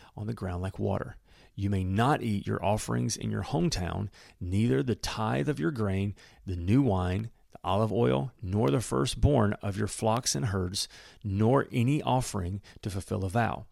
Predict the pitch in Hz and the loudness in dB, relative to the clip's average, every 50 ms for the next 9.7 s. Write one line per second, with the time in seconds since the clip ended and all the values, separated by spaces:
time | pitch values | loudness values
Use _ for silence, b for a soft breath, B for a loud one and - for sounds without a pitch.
0 | b b b b b b 104 92 92 104 113 127 135 143 135 139 127 110 120 127 | b b b b b b -4 -2 0 2 4 4 4 4 4 2 2 2 4 4
1 | 139 151 131 110 98 98 - - 92 92 - - 98 101 110 120 120 - - B | 4 4 2 0 0 -2 -2 -2 -4 -4 -6 -4 -4 -4 -4 -4 -4 -6 -8 B
2 | B B B 98 92 92 107 123 127 - - - 180 - - 95 - - - - | B B B -6 -4 -2 -2 0 0 0 0 0 0 0 0 -2 -2 -4 -8 -10
3 | - - - - - - - B B B B B B B 117 120 120 113 101 - | -12 -14 -12 -12 -12 -12 -14 B B B B B B B 2 4 4 4 2 2
4 | - - 156 156 180 170 - - 110 101 95 95 101 95 95 - - - 120 131 | -2 -2 0 0 0 0 0 2 2 2 2 2 0 -2 -2 0 0 2 2 2
5 | 135 151 147 - - - 156 143 120 110 104 101 101 - - - - 95 - - | 2 2 0 -2 -2 -2 0 2 2 4 4 2 0 -2 -6 -8 -4 0 2 2
6 | - 107 110 113 113 - - - - - 107 98 95 101 101 - - - 139 135 | 2 2 2 0 0 -2 -6 -6 -2 0 0 0 0 0 -2 -2 -2 0 0 0
7 | - - - - - - - b b b b b b b b - - 131 147 - | 0 -2 -4 -6 -8 -8 -8 b b b b b b b b 0 0 0 0 0
8 | - - 143 143 143 147 139 104 107 139 156 147 113 101 104 104 101 107 104 - | 0 4 4 6 6 4 2 4 6 6 8 8 8 6 4 2 0 -2 -2 -2
9 | - 135 139 - - 113 107 104 98 104 101 113 113 | 0 -2 -2 0 2 4 4 4 4 2 0 0 -2